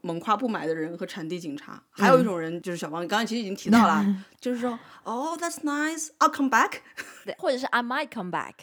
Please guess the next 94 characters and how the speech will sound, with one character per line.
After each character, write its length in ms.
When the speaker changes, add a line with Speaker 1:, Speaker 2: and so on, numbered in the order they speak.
Speaker 1:
Yeah。 320
Speaker 2:
哦， 340
还 100
是 80
我， 220
我 140
这 80
边 120
再 140
check 260
out 160
别 180
的 40
摊 300
位 160
什 80
么 60
的。 140
Speaker 1:
对， 20
对， 260
对。 100
Speaker 2:
但 140
这 160
种 120
话 160
只 200
有 100
第 160
一 60
天 100
有 100
人 140
说， 180
Speaker 1:
OK。 160
Speaker 2:
第 80
二 120
天 140
的 80
凄 240
风 220
苦 240
雨 180
的， 80
一 220
共 180
就 100
六 140
个 80
摊， 240
大 140
姐 120
你 80
看 200
啥？ 200
没 120
有 120
人 140
说 160
这 100
句 120
话， 200
要 140
么 80
就 80
买 140
了， 60
要 60
么 60
就 80
走 200
了。 200
Speaker 1:
哎， 180
但 100
是 140
我 80
跟 100
你 60
讲， 320
第 80
二 100
天 160
啊， 80
就 60
是 60
我 100
们 160
离 80
开 140
之 100
前， 340
有 140
一 80
个 100
人， 240